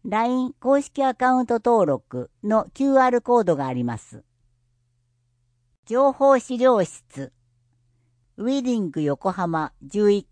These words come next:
階。福祉保健及び関連分野の専門図書館です。図書、資料、専門雑誌、開放誌、広報誌、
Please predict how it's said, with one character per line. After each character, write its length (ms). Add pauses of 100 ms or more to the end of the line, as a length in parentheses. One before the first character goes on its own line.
(140)
階。 340 (1000)
福 180
祉 220
保 160
健 340 (160)
及 280
び 140
関 300
連 260
分 220
野 160
の 180
専 280
門 200
図 140
書 140
館 260
で 140
す。 260 (1160)
図 140
書、 320 (160)
資 240
料、 380 (160)
専 320
門 240
雑 240
誌、 320 (340)
開 280
放 260
誌、 340 (180)
広 260
報 260
誌、 340